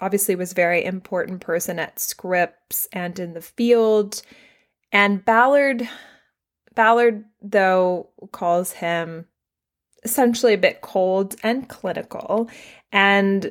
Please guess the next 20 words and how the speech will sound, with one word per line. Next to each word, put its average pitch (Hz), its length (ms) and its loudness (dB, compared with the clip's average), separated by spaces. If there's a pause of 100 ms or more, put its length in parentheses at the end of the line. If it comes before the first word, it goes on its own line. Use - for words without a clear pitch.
sort 214 260 2
of 196 240 -2
pinpoints 190 840 0
Spees 165 400 -4
for 165 280 0
maybe 156 260 -8
being 160 280 -12
one 156 160 -10
of 151 120 -14
the 175 100 -8
reasons 165 480 -8
he 165 280 -8
was 170 300 -2
rejected 233 880 0
from - 200 -4
Scripps, - 500 -4
even 233 260 2
after 233 300 2
having 208 320 2
done 190 400 2